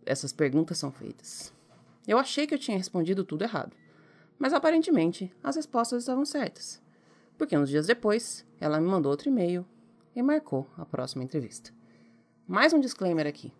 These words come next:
Além de tudo aquilo que eu falei que poderia gerar vários barulhos, agora a cria chegou da escola. Tá esquentando comida, vai comer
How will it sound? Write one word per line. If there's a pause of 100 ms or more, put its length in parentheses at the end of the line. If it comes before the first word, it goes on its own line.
(400)
Além
de
tudo
aquilo
que
eu
falei
que
poderia
gerar
vários
barulhos, (120)
agora
a
cria
chegou
da
escola. (160)
Tá
esquentando
comida, (400)
vai
comer